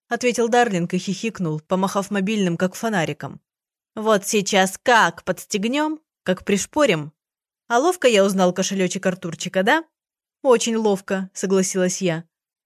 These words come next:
"Вот только зачем нам кошелечек Артурчика? Нам нужен кошелечек Афанасьева.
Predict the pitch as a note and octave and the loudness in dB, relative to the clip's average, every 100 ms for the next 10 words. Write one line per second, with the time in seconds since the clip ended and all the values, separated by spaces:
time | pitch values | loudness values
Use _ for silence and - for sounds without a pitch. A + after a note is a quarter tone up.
0 | _ A#3+ B3 B3+ A#3+ A#3+ A#3 A#3 B3 A#3 | _ 0 2 2 2 2 2 2 -2 -2
1 | G3+ G#3+ A3 A#3 G#3 B3 B3 - F#3+ D3+ | -4 -4 -2 -2 -2 -6 -6 -4 -4 -4
2 | - D3+ C#3+ _ _ _ - C4 C4+ C#4 | -8 -8 -10 _ _ _ -6 -2 0 -2
3 | B3+ B3+ C4+ B3 B3+ A3+ B3 - C4+ F#3 | -2 -2 -2 -2 -2 -2 -4 -4 -2 0
4 | F#3+ G3+ E3+ C#3+ | 0 -2 -4 -4